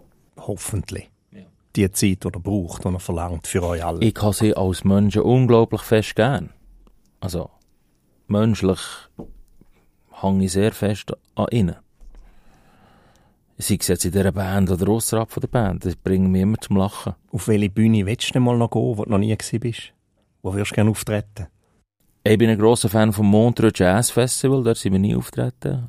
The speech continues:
Speaker 2: Am Paleo sind wir nie auftreten. Es gibt ein paar Venues natürlich, wo schön, ähm, grosse Träume sind, aber ich bin auch sehr dankbar für alle anderen Sachen und auch andere Bühnen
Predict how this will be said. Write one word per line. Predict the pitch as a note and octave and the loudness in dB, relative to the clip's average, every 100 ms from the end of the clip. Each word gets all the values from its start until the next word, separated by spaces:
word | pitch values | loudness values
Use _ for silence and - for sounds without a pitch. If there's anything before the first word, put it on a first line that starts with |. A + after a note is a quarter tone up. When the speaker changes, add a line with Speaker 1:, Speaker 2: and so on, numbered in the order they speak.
| - | -8
Speaker 2:
Am | E2+ - | -8 -2
Paleo | F#2+ G#2+ B2 B2 B2 C3 _ _ _ _ _ _ _ | 2 4 4 2 0 -4 _ _ _ _ _ _ _
sind | G2+ | -4
wir | A2 | -2
nie | G#2 G#2 | -2 -4
auftreten. | G#2 - G#2 G#2+ - A2 - - - - - - - _ _ _ | -6 -6 -6 -8 -10 -10 -10 -20 -20 -20 -20 -20 -20 _ _ _
Es | - - | -12 -2
gibt | G2 E2 | -2 -2
ein | - | -6
paar | F2+ G2+ F#2 | -6 -6 -4
Venues | G#2+ D#3 F#3+ F3+ C3+ | 0 6 8 6 4
natürlich, | C3 - C#3 A#2+ A2 - - | 0 2 2 2 -2 -4 -10
wo | G#2 A2 A2 G#2+ - | -4 0 0 -2 -4
schön, | - G#2+ A#2+ B2+ - A#2 - - - _ | -6 -2 0 0 0 -2 -4 -10 -18 _
ähm, | A#2 F3 F#3+ | -10 -8 -10
grosse | - G#2 G#2+ | -6 -6 -4
Träume | G2+ - G2+ A#2+ B2 | -6 0 0 0 -2
sind, | - | 0
aber | G#2+ G2 | 0 0
ich | G2+ - | -4 -2
bin | G2+ - | -4 -2
auch | F#2+ | -4
sehr | - F#2 F#2+ | -2 -2 0
dankbar | F#2 F#2+ F#2+ - F2+ | 0 0 -2 -4 -6
für | - - | -4 -4
alle | E2+ F#2 G2+ - | -2 0 0 0
anderen | - G#2 A2 G2+ | -2 0 2 2
Sachen | G#2+ F#2+ - - G2 - - - - | 2 0 -2 -6 -6 -8 -20 -20 -12
und | - A2 | -4 0
auch | F2 G2 - | 2 2 0
andere | F2+ A2+ A2+ G#2 | 0 2 2 2
Bühnen | G#2 F#2+ G2 F#2+ | 4 4 6 4